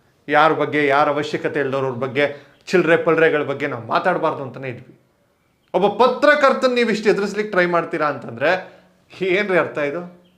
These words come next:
ಈ ದೇಶದಲ್ಲಿ ಪತ್ರಕರ್ತನಿಗಿರುವಂತಹ ಶಕ್ತಿ ಏನು ಅಂತ ಭಾಳಷ್ಟು ದೊಡ್ಡ ದೊಡ್ಡ ಪತ್ರಕರ್ತರು, ಹಿರಿಯ ಪತ್ರಕರ್ತರು ಪ್ರೂವ್ ಮಾಡಿಟ್ಟು ಹೋಗಿದ್ದಾರೆ. ನಾವು ಅವ್ರನ್ನ ಫಾಲೋ ಮಾಡ್ತಾ ಇರೋರು, ಸತ್ಯ ನಂಬ್ಕೊಂಡು ನಡೀತಾ ಇರೋರು,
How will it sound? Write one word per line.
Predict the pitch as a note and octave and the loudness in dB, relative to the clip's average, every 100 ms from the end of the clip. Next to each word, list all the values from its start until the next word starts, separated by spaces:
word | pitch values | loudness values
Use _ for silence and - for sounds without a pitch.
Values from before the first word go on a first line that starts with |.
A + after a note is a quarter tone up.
| _ _ _ _ _ _ _ _ - | _ _ _ _ _ _ _ _ -8
ಈ | C#3+ C#3 | -4 2
ದೇಶದಲ್ಲಿ | D#3 D3 D3 D3 D#3 F#3 F#3 - _ _ _ _ _ - | 2 2 0 0 2 0 -2 -14 _ _ _ _ _ 0
ಪತ್ರಕರ್ತನಿಗಿರುವಂತಹ | D#3+ D#3+ G3 F#3 E3 E3 F3 D#3 D3 D3 D3 - D3+ | 2 2 2 2 2 0 -2 -4 -4 -4 -6 -8 -8
ಶಕ್ತಿ | - - F3 - A3 | -8 -4 -6 -4 2
ಏನು | F#3 E3+ D3 | 4 2 -2
ಅಂತ | A#2+ E3+ A#3+ - - _ C3+ | 0 2 2 -4 -20 _ 0
ಭಾಳಷ್ಟು | D3+ E3 F3 D3 | 2 2 -2 -2
ದೊಡ್ಡ | D3 D3 | -2 0
ದೊಡ್ಡ | D#3+ | -2
ಪತ್ರಕರ್ತರು, | D3+ D#3 - C3+ C3 A#2+ F#3+ | -2 -8 -8 -8 -8 -2 0
ಹಿರಿಯ | D#3 E3 F#3+ | 4 4 4
ಪತ್ರಕರ್ತರು | F3+ - D#3+ D#3 C#3 A3 | 2 -2 -2 -2 -2 -2
ಪ್ರೂವ್ | A3+ G#3 G3+ | 2 4 6
ಮಾಡಿಟ್ಟು | F3 E3+ E3 E3+ | 6 4 0 0
ಹೋಗಿದ್ದಾರೆ. | F3 E3 A#2+ F#2+ - _ _ _ _ - - | 0 0 -2 -8 -20 _ _ _ _ -20 -4
ನಾವು | D#3 E3 | 2 6
ಅವ್ರನ್ನ | E3 E3 | 6 4
ಫಾಲೋ | E3 E3+ | 2 4
ಮಾಡ್ತಾ | F#3 F3 E3+ | 2 2 2
ಇರೋರು, | C#3+ A#2 - - _ _ _ _ _ - | 0 -4 -12 -20 _ _ _ _ _ -2
ಸತ್ಯ | F3 G3 | 2 4
ನಂಬ್ಕೊಂಡು | F#3+ F#3 F#3+ E3+ | 4 2 2 0
ನಡೀತಾ | E3 F3 | 2 2
ಇರೋರು, | D#3+ C#3+ A#2+ - | 2 0 -4 -10